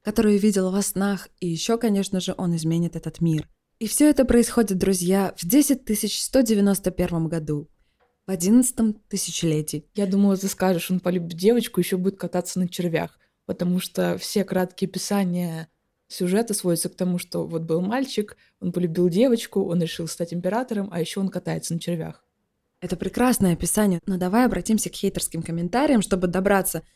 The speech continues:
Speaker 1: до червей и до всего остального. Есть такой комментарий. «Ужасный бред. Ещё более занудный, чем была книга. Этакая смесь «Игры престолов», «Звёздных войн», «Матрицы».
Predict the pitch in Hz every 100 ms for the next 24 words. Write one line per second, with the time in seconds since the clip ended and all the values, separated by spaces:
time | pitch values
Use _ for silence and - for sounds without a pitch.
0 | - _ - 180 190 180 214 277 185 170
1 | 185 185 202 208 185 180 170 139 _ _
2 | 185 190 226 285 285 226 214 202 202 196
3 | 185 165 156 _ _ _ _ - 175 185
4 | 220 226 180 180 180 151 - _ - 214
5 | 208 247 185 180 214 226 190 175 170 233
6 | 269 180 190 208 185 190 - 202 196 156
7 | - _ _ _ 330 285 247 214 226 247
8 | 247 - 185 240 240 190 - 175 202 196
9 | 185 185 285 214 156 165 202 220 - 160
10 | 170 214 - 185 - -